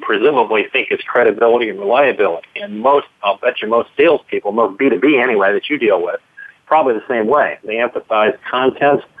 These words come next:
track record, statistics, data, uh, and you have to have that. I mean, nobody's gonna buy from you if you can't prove something. But the truth is, what really drives it,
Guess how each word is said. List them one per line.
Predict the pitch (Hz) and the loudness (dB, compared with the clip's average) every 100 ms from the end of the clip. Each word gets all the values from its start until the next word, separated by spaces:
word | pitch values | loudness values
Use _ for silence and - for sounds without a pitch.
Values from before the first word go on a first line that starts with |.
| - _ _ _ | -20 _ _ _
track | - 120 135 139 | -4 0 0 2
record, | 127 127 - 131 123 - | 2 2 2 2 2 -4
statistics, | 95 - 151 139 - 135 - - - - - | -8 -2 0 2 2 0 -2 -12 -20 -16 -2
data, | 127 127 123 123 - _ _ _ _ _ _ | 2 2 2 -2 -6 _ _ _ _ _ _
uh, | 110 104 101 98 - | -2 2 2 0 0
and | 117 107 - - | 0 0 -4 -4
you | 113 | 0
have | 147 - | 0 0
to | - | 0
have | 151 196 92 | 2 0 -2
that. | 76 98 - | -4 -6 -10
I | 104 | -12
mean, | 101 98 92 92 | -10 -10 -12 -14
nobody's | 90 104 120 117 | -8 -2 -2 -2
gonna | 113 107 | -4 -4
buy | 98 117 120 | 0 2 2
from | - 107 | 0 0
you | 104 | 0
if | 101 | 0
you | 98 | -4
can't | - 107 95 _ _ | -2 -2 -2 _ _
prove | - 143 156 - | 0 2 2 0
something. | 95 - 85 92 _ _ _ _ - | -2 -2 -8 -14 _ _ _ _ -4
But | 113 - | -4 -4
the | 110 | -6
truth | - - 202 | 0 0 2
is, | 110 104 - | 2 2 2
what | 110 110 | 0 4
really | 170 135 | 4 2
drives | 90 98 113 160 139 | 0 0 2 2 -2
it, | 82 98 | -6 -12